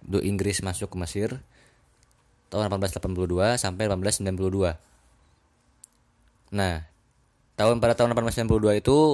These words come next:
Khedive Taufik digantikan oleh Khedive Abbas namanya, Khedive Abbas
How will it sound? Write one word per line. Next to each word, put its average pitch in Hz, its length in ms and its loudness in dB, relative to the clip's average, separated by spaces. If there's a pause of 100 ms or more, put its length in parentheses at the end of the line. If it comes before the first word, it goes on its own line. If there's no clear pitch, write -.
Khedive 104 320 0
Taufik - 380 -2 (680)
digantikan 95 840 -2 (560)
oleh 92 240 0 (540)
Khedive 98 320 0
Abbas 107 560 0
namanya, 80 280 -10
Khedive 87 280 -8
Abbas 104 480 -2